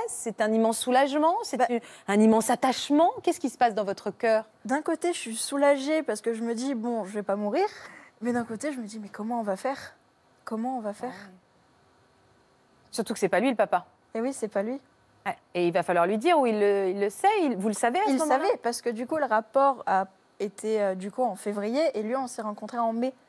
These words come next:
Speaker 1: Ouais, mais enfin, vu dans l'état de
Speaker 2: Ça
Speaker 1: second
Speaker 2: va.
Speaker 1: dans lequel il est, je suis pas sûre qu'il ait fait le calcul
Speaker 2: Oui,
Speaker 1: tout de suite,
Speaker 2: à
Speaker 1: hein.
Speaker 2: ce moment-là, pas, je pense pas.
Speaker 1: Il a pu se dire aussi que vous
Speaker 2: Bon.
Speaker 1: avez pu accoucher d'un prématuré,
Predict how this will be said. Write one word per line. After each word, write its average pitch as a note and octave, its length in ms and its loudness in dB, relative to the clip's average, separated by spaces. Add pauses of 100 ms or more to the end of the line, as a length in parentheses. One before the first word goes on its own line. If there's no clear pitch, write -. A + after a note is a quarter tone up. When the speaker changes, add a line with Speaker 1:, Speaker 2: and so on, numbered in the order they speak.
(140)
Speaker 1:
Ouais, B3+ 100 6
mais G#3+ 60 6
enfin, G3+ 200 4
vu A3 120 4
dans B3+ 80 6
l'état A#3 240 6
de A3 60 0
Speaker 2:
Ça - 140 -4
Speaker 1:
second B3+ 80 6
Speaker 2:
va. C4 80 6
Speaker 1:
dans A#3+ 120 2
lequel G#3+ 220 4
il A3+ 100 4
est, E4 60 6
je E4+ 80 2
suis - 80 -14
pas C4 100 4
sûre C#4 160 2
qu'il C4+ 120 2
ait A#3 60 6
fait A#3 100 4
le G3 60 2
calcul D#4 240 4
Speaker 2:
Oui, D4 80 2
Speaker 1:
tout D#4+ 120 6
de - 40 -4
suite, B3+ 140 4
Speaker 2:
à C4 40 6
Speaker 1:
hein. C#4+ 40 2
Speaker 2:
ce D4+ 140 -4
moment-là, D#4 400 6
pas, D4 580 4
je - 60 -8 (180)
pense - 140 2
pas. C#4 220 4 (100)
Speaker 1:
Il A#3+ 100 6
a A#3+ 80 2
pu B3+ 160 2
se A#3+ 60 4
dire C4+ 140 6
aussi B3 260 6
que E4+ 40 2
vous D#4 60 4
Speaker 2:
Bon. C4 100 8
Speaker 1:
avez A#3 80 2
pu C4+ 100 0
accoucher A#3+ 420 4
d'un C#4+ 100 4
prématuré, A#3+ 580 2